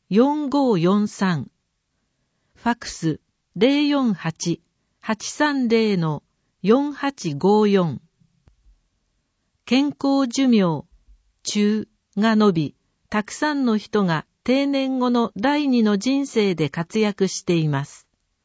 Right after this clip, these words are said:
中、健康寿命。他者の力を借りずに健康で生活できる期間。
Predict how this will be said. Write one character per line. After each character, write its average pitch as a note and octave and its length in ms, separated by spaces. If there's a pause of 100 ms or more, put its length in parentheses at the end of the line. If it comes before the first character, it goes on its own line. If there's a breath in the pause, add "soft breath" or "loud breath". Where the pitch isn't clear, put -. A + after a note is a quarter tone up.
(1080)
中、 G3+ 440 (320)
健 C#4 220
康 C4 380
寿 A#3 200
命。 D3 400 (840)
他 C#4+ 140
者 D4+ 160
の A3+ 140
力 C4 480
を G3 60
借 F3+ 260
り F3+ 60
ず F3 140
に D#3+ 280
健 C4+ 320
康 B3 240
で A#3 120
生 B3+ 280
活 C4+ 320
で B3 120
き A#3+ 180
る E3+ 140
期 - 160
間。 C#3+ 340